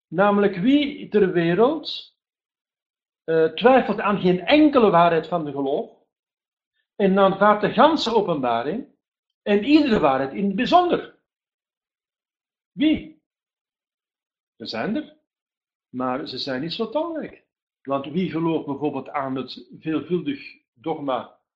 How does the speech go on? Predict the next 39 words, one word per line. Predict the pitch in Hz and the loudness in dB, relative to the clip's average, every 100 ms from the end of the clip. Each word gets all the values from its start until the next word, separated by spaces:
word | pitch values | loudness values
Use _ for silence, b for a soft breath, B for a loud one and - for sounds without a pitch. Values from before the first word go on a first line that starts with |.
| _ _ _ _ 160 131 | _ _ _ _ -18 -8
veelvuldig, | 151 143 147 127 - | -6 -4 -6 -8 -10
eh, | 180 135 127 127 127 135 131 143 - - | -10 -10 -10 -12 -12 -12 -14 -18 -20 -14
opgeleide | - - 143 123 | -14 -10 -12 -8
dogma, | 147 127 120 - _ | -8 -6 -8 -10 _
"Buiten | _ 185 190 190 | _ 4 6 4
de | 170 | 0
kerk | 170 185 180 | 2 0 0
geen | 170 151 | -6 -4
heil"? | 131 127 101 - _ _ _ _ _ _ _ _ _ _ _ _ _ _ _ _ _ _ _ | -2 -4 -6 -12 _ _ _ _ _ _ _ _ _ _ _ _ _ _ _ _ _ _ _
Je | 139 | -6
hoort | 135 | -4
zeggen, | 165 131 | -4 -4
"Ja, | 135 | -2
maar | 131 | -4
iedereen | 196 180 147 143 | -4 -4 -2 -4
kan | 143 127 | -4 -6
zich | 120 | -8
redden | 143 143 131 | -8 -4 -4
in | 117 | -4
zijn | 131 127 117 | -4 -4 -4
godsdienst." | 139 113 107 - - _ _ _ _ _ | -6 -6 -10 -12 -16 _ _ _ _ _
Dat | 208 | _
is | |
een | 208 | -20
ketterij. | 233 240 247 285 - _ _ _ _ _ _ | -18 -14 -12 -14 -18 _ _ _ _ _ _
Hm? | 147 214 - _ _ _ _ | -16 -14 -16 _ _ _ _
Wie | - 214 | 0 4
gelooft | 190 220 - | 6 6 4
dat | 190 | 2
Maria | 185 185 180 | 2 4 6
maagd | 185 202 - | 8 6 6
is? | 135 - - - _ _ | -6 -8 -14 -20 _ _
Dat | - 127 | -6 -6
is | - | -2
drie | 220 - | -2 -2
keren | 254 254 208 | 0 0 0
uitgeroepen | 196 208 - 202 190 | 2 2 2 -4 -2
als | 180 - | -4 -2
dogma. | 208 170 101 - | -6 -6 -10 -16